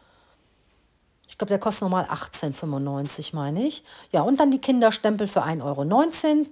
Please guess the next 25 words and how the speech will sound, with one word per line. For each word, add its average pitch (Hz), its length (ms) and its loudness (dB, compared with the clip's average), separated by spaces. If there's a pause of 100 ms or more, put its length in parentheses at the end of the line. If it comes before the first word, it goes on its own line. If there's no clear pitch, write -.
Ich - 180 -4
hab 214 120 -2
hier 180 200 -4
zwei - 260 4
verschiedene 285 440 2
Sorten 247 400 0
gesehen. 214 560 2 (480)
Ja, 208 120 6
ich 185 120 4
find 277 200 4
die 254 40 2
ja 208 80 6
immer 262 240 6
niedlich, 233 680 2
aber 180 220 4
ganz 196 260 0
ehrlich, 180 420 -2
ich - 200 -4
hab 196 160 -6
die 190 80 -4
ja 180 100 2
letztes 180 360 0
Jahr 185 120 2
umgetauscht, 202 640 0
weil 165 360 2